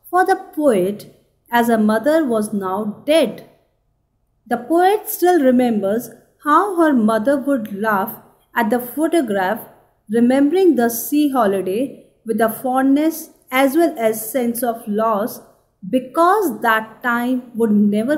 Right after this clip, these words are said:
come back. In the same way, poet feels nostalgic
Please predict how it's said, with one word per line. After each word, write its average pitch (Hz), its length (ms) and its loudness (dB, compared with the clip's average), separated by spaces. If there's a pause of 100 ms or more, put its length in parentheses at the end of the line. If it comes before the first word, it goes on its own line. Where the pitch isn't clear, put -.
(140)
come 226 220 -2
back. 226 500 -4 (840)
In 254 140 -2
the 247 100 2
same 311 440 2
way, 226 500 -2 (160)
poet 349 300 2
feels 302 540 0
nostalgic 240 880 -2